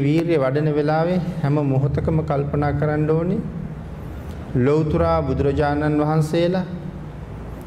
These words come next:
පසේ බුදුරජාණන් වහන්සේලා, මහරහතන් වහන්සේලා. මේ උත්තමයන් වහන්සේලා සංසාරයෙන් එතර යාම සඳහා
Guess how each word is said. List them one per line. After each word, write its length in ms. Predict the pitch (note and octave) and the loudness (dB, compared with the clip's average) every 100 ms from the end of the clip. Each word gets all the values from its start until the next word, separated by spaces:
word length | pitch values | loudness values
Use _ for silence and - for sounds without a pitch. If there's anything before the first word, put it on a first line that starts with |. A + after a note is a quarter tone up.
| - - - | -12 -10 -2
පසේ 380 | C#3+ C3+ D#3+ | -2 2 2
බුදුරජාණන් 760 | D#3+ C3+ C#3+ D3 D3+ D3+ D#3 D#3 | 2 2 2 2 2 2 2 2
වහන්සේලා, 640 | D#3 D#3+ D#3+ F3 F3+ F#3 F#3+ - - - - - - - - | 2 0 0 2 2 2 -2 -8 -10 -10 -10 -12 -12 -4 0
මහරහතන් 720 | C#3+ D#3 E3+ D#3 D3+ C#3 B2 | 2 2 2 0 0 0 0
වහන්සේලා. 640 | A2+ A2+ - A2+ - - - - - - - - - - - - - - | 0 0 0 0 -2 -4 -6 -8 -8 -8 -8 -8 -10 -10 -8 -8 -8 -2
මේ 260 | C#3 D#3+ E3+ | 2 2 2
උත්තමයන් 760 | D3+ C#3+ D#3+ G3+ A3 G#3 D#3+ | 0 0 0 2 2 2 2
වහන්සේලා 800 | C#3 D3+ F3+ F3 F#3 F#3+ G3+ G3+ | 0 0 -2 0 2 2 2 0
සංසාරයෙන් 880 | G3 D#3 D#3 D3+ F#3 F#3 F#3+ F#3+ C#3+ | 0 -2 0 0 0 2 2 2 2
එතර 220 | C#3+ E3+ F#3+ | 2 2 2
යාම 360 | G3+ G3 F3+ | 2 2 0
සඳහා 680 | F3+ D#3+ E3 C#3 A#2 G#2+ | 0 0 2 2 2 0